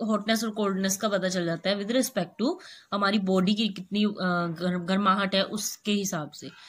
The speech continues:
Some objects appear cold to you because your body is relatively hotter than them। मतलब देखो क्या है, कुछ, अ, जो ऑब्जेक्ट्स हैं वो हमें कोल्ड क्यों अपीयर होते हैं, क्योंकि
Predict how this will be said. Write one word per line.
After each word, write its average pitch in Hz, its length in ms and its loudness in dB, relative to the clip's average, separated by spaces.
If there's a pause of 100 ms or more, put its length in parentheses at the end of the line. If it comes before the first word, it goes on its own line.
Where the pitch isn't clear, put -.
(300)
Some 320 160 6
objects 269 360 2
appear 254 400 2 (280)
cold 247 320 6
to 294 60 2 (120)
you 269 80 4 (120)
because 226 440 2
your 233 140 2 (120)
body 220 380 4
is 208 80 0
relatively 185 680 0
hotter 277 260 4
than 277 240 4
them। 254 160 2 (580)
मतलब 254 220 2
देखो 254 300 2
क्या 240 180 4
है, 247 280 2 (320)
कुछ, 320 360 2
अ, 262 400 2
जो 254 140 2
ऑब्जेक्ट्स 240 560 2
हैं 247 140 4
वो 254 200 4
हमें 285 240 4
कोल्ड 269 380 6
क्यों 349 240 4
अपीयर 285 240 4
होते 226 260 0
हैं, 294 240 0 (320)
क्योंकि 285 580 4